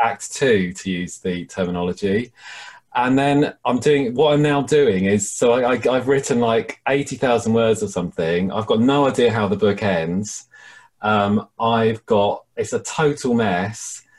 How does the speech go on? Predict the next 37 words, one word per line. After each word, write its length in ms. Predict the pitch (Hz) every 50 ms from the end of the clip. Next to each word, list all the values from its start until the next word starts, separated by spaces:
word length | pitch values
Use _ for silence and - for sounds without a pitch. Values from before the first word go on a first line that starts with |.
| - - - _ _ _ _ _ _ _
And 220 | - 110 113 113 120
I've 240 | 107 117 117 110 110
now, 300 | 127 131 131 127 120 117
over 160 | 110 104 -
the 100 | - 110
last 300 | 110 117 117 113 - -
couple 240 | 123 110 - 107 110
of 60 | 107
weeks, 280 | 110 104 95 95 -
I've 100 | 110 98 101
sat 300 | - - 123 117 - 98
down 260 | - 117 107 104 98
and 80 | 98 95
kind 200 | - 107 104 95
of 160 | 95 92 - _ _ _ _ _ _ _ _ _ - 104 - - -
actually 380 | - 120 110 - - 113 110 107
worked 360 | 104 113 110 110 110 104 -
out 200 | 120 101 98 76
the 100 | 101 95
plot. 680 | - - 120 110 95 82 90 98 - - - - - - _ _ _ - - _ _
And 100 | 101 104
now 120 | 113 117 113
I'm 80 | 113
going 220 | - 123 117 113 113
back 140 | 110 107 107
through 100 | - 104 101
and 80 | 101
starting 580 | 98 - - - 113 110 110 107 - 113 104 104
again 420 | 101 98 - 120 110 95 87 85
and 100 | 87 92
basically 340 | 95 117 110 104 - 107 95
copying 420 | - - - 123 - 120 110 107
and 120 | 107 101 98
pasting 480 | - 117 113 107 104 - - 95 90
and 160 | 90 90 92 98
rewriting 760 | 107 110 104 104 104 107 107 110 104 101 - - 92 92 92
and, 260 | 92 90 95 92 92